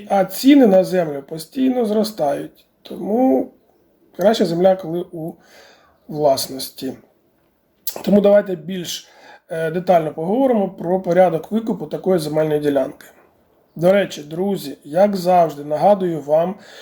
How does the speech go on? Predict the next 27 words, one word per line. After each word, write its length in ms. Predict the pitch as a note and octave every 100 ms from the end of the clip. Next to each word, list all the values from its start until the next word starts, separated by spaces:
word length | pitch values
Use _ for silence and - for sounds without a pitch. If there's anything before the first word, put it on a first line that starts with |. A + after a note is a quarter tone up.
| - -
щоб 240 | - F#3
ви 260 | D3 F#3 G#3+
не 140 | G#3+
забували 840 | F#3+ G3 G3+ E3 D#3+ D#3+ D#3+ F3 G3+ - - - -
підписуватись 1120 | F#3+ - F3+ E3+ D#3+ E3 E3+ G3+ G3+ - -
на 120 | G3+
наш 240 | G3+ G3+
канал, 500 | G3+ F#3+ G3+ G3 F3+ -
ділитись 1000 | D#3+ F3+ A3+ G3+ F3 E3 F#3+ F#3 - _ -
нашим 460 | E3 F#3 F#3+ G#3+ G3
каналом, 540 | F#3+ F#3+ G3 G3 F3
ставити 500 | - G#3+ G#3+ G3+ F#3+
лайки 520 | D#3 D3+ E3 E3+ G#3+ G#3+ - -
та 120 | - F#3+
коментувати 680 | F#3 E3+ D#3+ D#3+ F3+ F#3
відео. 440 | E3+ D#3+ D3 C#3 - _ _ - -
З 100 | C#3+
нами 340 | G#3+ B3 F#3
ви 220 | D#3 A3
будете 440 | F3 G3 A#3 - A#3+
в 160 | A3+
курсі 500 | - F#3 F3+ F3 F3
всіх 720 | E3 - - E3 F#3+ A#3+ A3+
земельних 560 | E3 D#3+ F3+ F#3+ E3+ -
нюансів 520 | D#3 E3+ A3 A3 F#3+
та 200 | - F3
нововведень. 640 | F3+ E3+ E3 D3 C3+ B2+